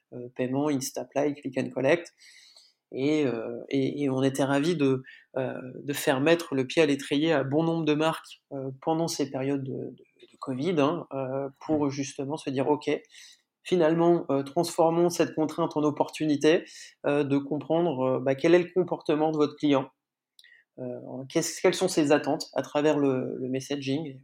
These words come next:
Speaker 1: on a pu mettre en place ce, ce type de scénario et ensuite, euh, voir, euh, un, un peu plus large.
Speaker 2: Quelles, quelles sont les, les futures évolutions de la solution Instaply ?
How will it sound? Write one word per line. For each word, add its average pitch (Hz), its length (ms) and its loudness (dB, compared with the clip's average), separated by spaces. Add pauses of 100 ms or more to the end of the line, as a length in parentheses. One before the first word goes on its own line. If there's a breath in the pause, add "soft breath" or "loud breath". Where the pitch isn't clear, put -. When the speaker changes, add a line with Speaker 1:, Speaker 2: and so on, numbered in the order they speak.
(120)
Speaker 1:
on 120 40 -16
a - 40 -16
pu - 180 -6
mettre 139 300 -2
en - 20 -10
place 131 280 -10
ce, - 100 -12 (100)
ce - 160 -18
type 143 220 -8
de 135 80 0
scénario 135 520 0
et 139 100 2
ensuite, 135 440 -8 (800 loud breath)
euh, 123 180 -4 (720)
voir, 135 460 -4
euh, 123 300 -10 (280)
un, 135 80 -8
un - 40 -6
peu 135 140 -8
plus 151 160 -6
large. 135 400 -6 (1200)
Speaker 2:
Quelles, 160 200 0
quelles 151 160 2
sont 196 160 0
les, 151 120 6
les 135 120 4
futures 139 460 -4
évolutions 135 460 2
de 139 60 0
la 127 80 0
solution 127 460 -4
Instaply ? 120 480 -4